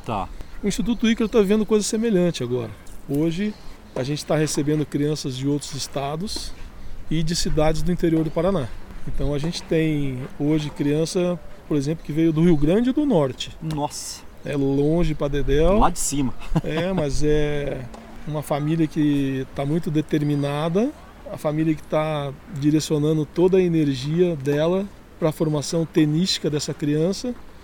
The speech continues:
Speaker 2: E se o Instituto Ícaro tem a possibilidade de acolher e ajudar, tá acolhendo e tá ajudando. Então a gente tem crianças hoje do Rio Grande do Norte,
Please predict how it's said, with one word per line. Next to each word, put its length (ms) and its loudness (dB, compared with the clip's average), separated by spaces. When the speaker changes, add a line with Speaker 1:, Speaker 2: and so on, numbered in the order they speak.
Speaker 2:
E 360 -2
se 240 -6
o 80 2
Instituto 540 -4
Ícaro 340 4
tem 320 0
a 60 0
possibilidade 880 -2
de 340 -2
acolher 760 4
e 440 0
ajudar, 580 -2
tá 100 4
acolhendo 400 2
e 40 0
tá 120 0
ajudando. 400 0
Então 200 0
a 40 2
gente 240 -2
tem 200 -2
crianças 520 0
hoje 160 -2
do 120 0
Rio 160 2
Grande 260 0
do 100 -4
Norte, 400 -6